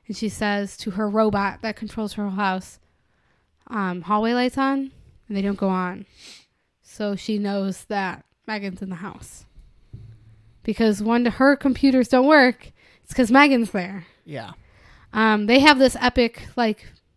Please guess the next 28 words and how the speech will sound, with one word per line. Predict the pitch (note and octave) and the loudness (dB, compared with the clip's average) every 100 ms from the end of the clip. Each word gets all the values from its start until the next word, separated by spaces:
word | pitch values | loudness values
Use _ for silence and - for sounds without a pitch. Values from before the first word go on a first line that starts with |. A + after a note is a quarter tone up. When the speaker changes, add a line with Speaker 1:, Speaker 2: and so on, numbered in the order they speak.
| _ _ | _ _
Speaker 1:
scene | - - A#3+ A3 | -8 0 0 2
of, | G#3 F#3+ - - _ - | 0 -4 -8 -20 _ -6
like, | G#3+ G3 - - _ _ _ E3 | -6 -6 -10 -20 _ _ _ 0
Speaker 2:
Megan, | F#3 A3+ A3+ | 4 4 0
Speaker 1:
you | |
Speaker 2:
Megan's | F3+ F3 F3 F#3+ | 0 0 0 -2
like, | F#3 D#3+ | -4 -4
"I'm | E3 D#3 | -4 -2
not | D#3+ | -2
gonna | E3+ D#3 | -4 -8
kill | - - D3+ D#3 | -8 -6 -4 -2
you | E3+ F#3 F#3+ G3+ - _ _ | -2 -2 -2 -8 -16 _ _
because | E3+ - D#3 D3 C#3+ C#3 - - - - | -6 -2 -2 -2 -2 -6 -8 -10 -14 -10
then | D#3+ D3+ | -6 -4
I | C#3+ | -4
would | C#3 | -4
lose | C#3+ C3 | -8 -8
Katie." | - C#3 - - D#3 | -10 -10 -10 -18 -14
Speaker 1:
She's | - B3+ | -2 0
like, | B3 | 2
"I | A#3+ | 2
know | A#3+ B3+ B3+ B3+ | 2 2 2 2
that | A3+ G#3+ | 0 -2
my | A3 A3 | -2 -2
access | G#3+ G3+ - G#3 | -2 -6 -8 -10
to | - | -10
Katie | - G#3 G3+ G3+ | -8 -6 -6 -6
is | G#3 F#3+ | -8 -8